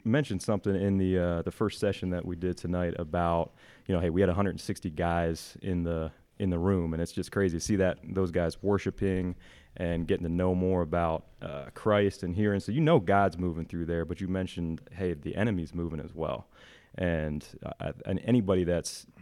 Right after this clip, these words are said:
been trying to pursue God and pursue Christ, you, you can feel that. You feel him, uh, moving around as well and trying to prevent you from, uh, growing closer to God. So can you expound on that a little bit and just, uh, what, what you were talking about?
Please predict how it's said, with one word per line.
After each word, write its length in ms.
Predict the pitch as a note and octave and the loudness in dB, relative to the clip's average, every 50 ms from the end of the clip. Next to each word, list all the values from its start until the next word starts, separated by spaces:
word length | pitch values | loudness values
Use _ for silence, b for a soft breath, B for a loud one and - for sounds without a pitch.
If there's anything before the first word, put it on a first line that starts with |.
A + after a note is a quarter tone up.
| F#2+ - - | -20 -4 0
been 380 | G2 F#2+ F2+ F2+ F2 E2+ E2 - - - | 2 2 4 2 2 0 -2 -4 -8 -10
trying 240 | - - A#2+ A#2 A2 F#2 | -6 -2 0 2 2 2
to 60 | F2 | 0
pursue 420 | - F2 - - - - G#2 F#2+ | -2 -6 -8 -6 -4 -2 -2 -2
God 360 | E2 E2 F2+ F2 F2 E2+ E2+ E2+ | 0 0 2 2 2 2 2 0
and 120 | D#2+ D#2+ | -2 -4
pursue 360 | - F2+ E2 - - - G2+ | -6 -10 -10 -8 -4 -4 -4
Christ, 580 | F2+ - - - F2+ E2+ E2+ E2+ - - - - | -4 -4 -4 -2 -2 0 0 -2 -4 -6 -12 -12
you, 180 | - G#2 A2 A#2 - - | -8 -6 -6 -6 -6 -6
you 100 | G2 B2 | -6 -6
can 100 | - C3 A#2 | -4 -6 -6
feel 320 | - - - G2 F2+ E2 | -6 -6 -6 -4 -4 -2
that. 180 | D#2 D2+ D2+ C2+ | -4 -4 -6 -6
You 100 | - E2 D#2+ | -8 -8 -10
feel 320 | - - - A2 G2+ E2+ | -10 -10 -8 -6 -6 -4
him, 320 | E2 F#2 F2+ E2+ D#2+ D#2+ D#2+ b b b b b b b b b - | -4 -4 -4 -2 -4 -6 -8 b b b b b b b b b -12
uh, 180 | - - - - | -10 -10 -8 -6
moving 340 | - F#2 F#2+ G2+ F#2+ D#2+ D#2+ | -2 0 0 0 0 0 0
around 280 | E2 E2+ F2 E2+ E2+ E2 | -2 0 0 0 0 -2
as 100 | D2+ D2+ | -2 -2
well 200 | E2+ F2 E2 D#2+ | -2 -2 -2 -2
and 80 | D#2+ | -4
trying 400 | - - - F#2 F2+ F2 F2 F2 E2 | -4 -2 0 0 2 2 0 0 -2
to 240 | - E2+ D#2+ D#2 D#2+ - | -2 -4 -4 -4 -6 -6
prevent 480 | - - E2+ D#2+ F#2 F#2 F2+ E2+ - - | -8 -8 -6 -2 -2 -2 -2 -2 -4 -6
you 80 | E2+ D#2+ | -8 -8
from, 380 | - - E2+ E2 D#2+ D#2+ D#2 - b b b b b b b b b b b - | -6 -6 -6 -4 -4 -6 -8 -10 b b b b b b b b b b b -20
uh, 140 | - - - - - - | -20 -20 -18 -18 -14 -4
growing 340 | - F#2+ G#2+ A#2+ A#2 F#2 E2 | 0 4 4 4 4 2 0
closer 480 | - - F2 D#2+ - - - - - - _ | -4 -8 -10 -10 -12 -16 -16 -16 -18 -20 _
to 120 | - G2+ | -8 -6
God. 300 | F2 E2 E2+ D#2+ D2+ E2 | -4 -2 -2 -2 -4 -4
So 80 | - - | -6 -2
can 120 | - C#3 D#3+ | 0 0 0
you 60 | C3+ | 0
expound 360 | - - - - F#2 F#2 F#2 | -2 -4 -4 -2 -2 0 0
on 80 | F2+ F2 | 0 0
that 100 | F2+ F2 | 0 -2
a 20 | F2 | 0
little 220 | F2 F#2 F2+ E2+ | 0 -2 -2 -2
bit 240 | D#2+ F2+ F#2 F#2 - | 0 0 2 2 0
and 80 | F2+ E2 | 0 -2
just, 340 | F2 E2+ E2 - - - - b b b b b b b - - | -4 -4 -6 -6 -12 -20 -20 b b b b b b b -12 -10
uh, 80 | - - | -8 -6
what, 240 | - E2+ F2 - - - | -4 -4 -4 -4 -2 -2
what 120 | F#2 F2+ | -2 -2
you 100 | F2+ E2+ | -2 -4
were 60 | E2 | -4
talking 280 | - F#2 E2+ D#2+ D#2+ D#2+ | -4 -4 -4 -2 -2 -4
about? 300 | D#2 D#2+ E2 D#2+ D#2 - | -4 -4 -4 -4 -6 -8